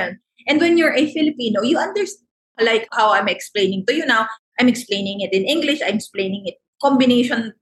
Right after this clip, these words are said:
English-Tagalog so that it's better understood. So you don't feel like nai-alienate ka kasi matanda na ako, hindi ko yan naiintindihan. Pilipino lang ako, hindi ako marunong mag-English, di ko kaya yan. nawawala yun. So, I think that's really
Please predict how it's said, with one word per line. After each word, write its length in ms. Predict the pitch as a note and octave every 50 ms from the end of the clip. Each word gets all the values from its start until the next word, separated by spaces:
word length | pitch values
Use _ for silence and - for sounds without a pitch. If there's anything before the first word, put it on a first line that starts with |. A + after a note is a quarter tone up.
| _ -
English-Tagalog 800 | A#3 A3+ G#3+ A3 - - - G3+ F#3+ G#3 G#3 A3 G#3+ G3 F#3 - -
so 140 | - F#4+ G4+ -
that 120 | G4+ G4 -
it's 320 | - D4 - - - - - _ _ _ -
better 360 | G4+ G#4+ G#4+ E4+ - - -
understood. 640 | A3+ A3+ G3+ F#3+ E3+ D#3+ - - - E3+ D3 - -
So 80 | D4
you 240 | D#4+ D4 E4 D4+ B3+
don't 240 | D#4+ D#4+ E4 E4 - -
feel 240 | - C4 B3+ B3+ B3
like 400 | A#3 A3+ G#3+ A3 A3 G#3+ - - _ _ _ _ _ _ _ -
nai-alienate 1120 | A#3+ A#3+ A#3 B3 C4+ C4 - - A3+ A#3 A#3 A#3 A#3 A3 A3+ A3 G#3+ G#3 F#3+ F#3 F3 - -
ka 160 | F#3 E3+ -
kasi 460 | - - - B3 A#3+ A#3 A#3 - - _ _
matanda 540 | - - - C4+ C4+ C4 A3+ B3 A#3 A#3+ B3
na 260 | B3 B3+ B3 A#3+ A#3+
ako, 160 | B3 D4+ D4 C4+
hindi 160 | B3 A#3+ A#3+
ko 140 | A#3 A#3 A#3
yan 120 | A#3 A#3 A#3+
naiintindihan. 1040 | A#3 A#3 G#3 G#3+ A#3 A#3 A#3 A#3+ A#3 A3 G#3+ A3+ B3 B3+ C4+ C4+ C4+ B3+ A#3 - -
Pilipino 560 | C#4+ D4 C#4 C#4 - - D4 D4 C#4+ D4 D4
lang 160 | D4 C#4+ C#4
ako, 280 | C#4 D4 - D#4+ D#4 B3+
hindi 100 | B3+ B3
ako 120 | A#3+ C4+ B3+
marunong 380 | B3 B3+ B3 B3+ B3 B3 B3 A#3+
mag-English, 640 | B3+ B3 A3+ - - B3 B3 B3 A#3 B3 C#4+ C#4 -
di 160 | - A3+ A3+
ko 100 | A3+ A3
kaya 380 | A3+ A3 G#3 G#3 G#3+ G#3+ G#3+ A3
yan. 480 | A#3+ B3+ C4 C4 C4 B3+ A3+ G#3+ G3 - _ _ _ _ _ _ _ _ _ _ _
nawawala 640 | A#3 A#3+ A#3 A3+ A3 G#3 G#3 G#3 G3 F#3+ F3 E3 E3 D#3
yun. 120 | D3+ -
So, 220 | - D#4+ - - -
I 60 | -
think 280 | - - F4+ F#4+ F#4 -
that's 220 | D#4 D4+ - - -
really 460 | B3+ B3+ B3 A#3+ B3 A#3+ A#3 - -